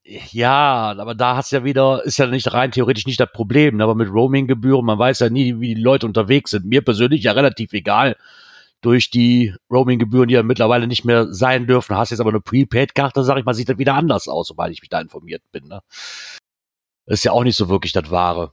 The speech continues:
Und das holländische Netz ist dann auch nicht so das Wahre, je nachdem, wo du ankommst. Also das ist leider, leider sehr schade für dieses Dorf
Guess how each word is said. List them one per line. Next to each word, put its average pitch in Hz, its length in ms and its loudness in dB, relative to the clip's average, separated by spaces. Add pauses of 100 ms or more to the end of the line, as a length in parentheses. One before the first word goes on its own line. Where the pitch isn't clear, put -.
Und 101 100 -6
das 113 100 0
holländische 135 400 0
Netz 131 180 0
ist 135 100 -8
dann 143 100 0
auch 156 280 2
nicht 139 180 2
so 104 140 4
das 87 240 -2
Wahre, 82 500 0 (160)
je 95 140 -8
nachdem, 92 380 -2
wo 85 80 -10
du 87 140 -10
ankommst. 85 600 -8 (540)
Also 92 160 -8
das 117 160 0
ist 104 40 -4
leider, 123 420 2
leider 117 360 -2
sehr 117 180 2
schade 139 420 0
für - 120 -6
dieses 85 300 -4
Dorf 85 360 -4